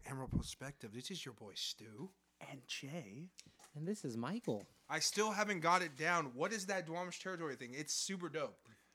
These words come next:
Speaker 1: And I, I don't
Speaker 3: Live from Occupy Duwamish territory.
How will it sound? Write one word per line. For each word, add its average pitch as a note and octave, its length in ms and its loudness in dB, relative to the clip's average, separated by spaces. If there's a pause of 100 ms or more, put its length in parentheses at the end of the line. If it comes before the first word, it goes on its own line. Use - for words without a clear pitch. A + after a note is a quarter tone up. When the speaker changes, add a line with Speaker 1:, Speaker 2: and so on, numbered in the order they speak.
(140)
Speaker 1:
And C#3+ 100 0
I, D3 40 2
I - 100 0
don't D#3 400 6
Speaker 3:
Live E3 240 4 (1500)
from A#2 160 -6
Occupy A#2 800 -6
Duwamish A2 500 -6
territory. A2+ 640 -10